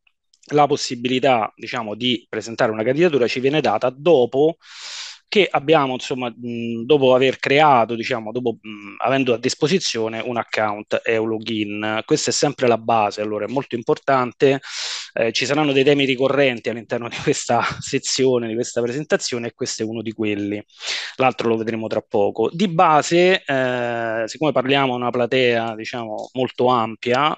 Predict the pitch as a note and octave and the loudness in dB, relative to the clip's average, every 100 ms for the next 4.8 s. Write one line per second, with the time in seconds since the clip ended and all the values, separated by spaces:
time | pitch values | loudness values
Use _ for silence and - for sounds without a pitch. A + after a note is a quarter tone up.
0 | - D#3+ E3 - - G#3 F3 B2+ B2+ A2+ | -2 0 0 -2 -2 2 2 2 -2 -4
1 | - - - B2+ A#2 G#2+ A2+ B2 A#2 - | -10 -14 -8 -6 -4 -4 -4 -4 -4 -4
2 | G2+ G2+ - - - - - - - G#2+ | -6 -6 -8 -4 -2 -2 -4 -6 -4 0
3 | G#2 A2 A2+ B2 D#3+ B2+ B2+ A#2+ C3+ C#3 | -2 -4 -4 0 0 2 0 0 2 2
4 | A#2+ - B2 B2 B2 A#2 A2 | 2 0 -4 0 0 0 -2